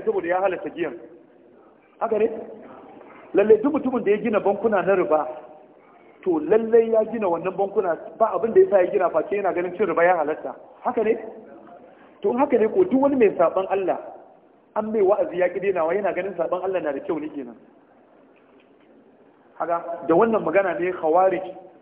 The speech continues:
suka yi tawilin suke kafirta mai zunubi. Cewa duk mai zunubi, akwai masu gani daga cikinsu, idan mutum yana zina,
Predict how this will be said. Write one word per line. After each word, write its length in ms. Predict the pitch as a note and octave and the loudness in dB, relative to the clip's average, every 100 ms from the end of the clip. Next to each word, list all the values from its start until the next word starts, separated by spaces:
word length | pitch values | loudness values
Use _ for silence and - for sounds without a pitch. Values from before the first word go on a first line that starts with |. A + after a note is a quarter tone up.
| - | -18
suka 180 | - F3 | -10 -6
yi 80 | F3 | -6
tawilin 480 | F3+ F#3+ G3 F#3 E3 | 0 0 0 -6 -8
suke 160 | F#3 D#3+ | -6 0
kafirta 380 | F#3+ F#3 D#3+ | 0 0 -6
mai 120 | D3+ C#3 | -6 -6
zunubi. 320 | C#3+ D#3+ B2 - - - - - - - _ _ _ _ - _ | -8 -12 -14 -20 -20 -20 -20 -20 -20 -20 _ _ _ _ -20 _
Cewa 220 | - D#3+ D#3+ | -8 -6 0
duk 120 | C#4+ | 4
mai 160 | B3 D#3+ | 4 4
zunubi, 360 | E3 F3 D3 - - - - - | 0 -2 -6 -12 -18 -20 -14 -2
akwai 160 | A3+ A#3 | 4 4
masu 180 | F#3+ | 4
gani 180 | F#3 G3 | 2 0
daga 160 | F3+ D3+ | -2 -2
cikinsu, 420 | - F#3+ F3+ C#3 - - - - | -4 -6 -6 -8 -10 -20 -16 -2
idan 180 | F#3+ A#3 | 2 2
mutum 180 | G#3+ G#3 | 2 2
yana 260 | G3 F3 C#3+ | 4 4 2
zina, 200 | D3 | 0